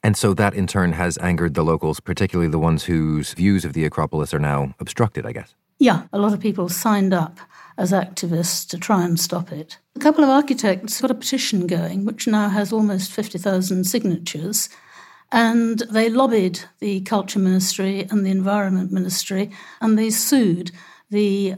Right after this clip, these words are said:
Speaker 2: owners of the hotel.
Speaker 1: And so what have the authorities said t-, to all of that?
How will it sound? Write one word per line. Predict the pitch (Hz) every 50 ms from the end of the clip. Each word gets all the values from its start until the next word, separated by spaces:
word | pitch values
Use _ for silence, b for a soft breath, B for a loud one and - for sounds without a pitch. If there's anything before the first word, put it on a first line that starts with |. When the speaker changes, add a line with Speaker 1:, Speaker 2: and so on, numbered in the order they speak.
| -
Speaker 2:
owners | 208 214 196 185 180 180 170 - 190
of | 170 170
the | 175 170
hotel. | 160 175 170 170 - - 175 170 160 - - - - - _ _ _ _ _ _ _ _ _
Speaker 1:
And | - 101 -
so | - 104
what | 98 101
have | 101 82
the | 98 92
authorities | 90 - 98 92 90 87 82 -
said | 92 82 76
t-, | - - - -
to | - 92 87
all | 80 80
of | 80
that? | 95 87 - - -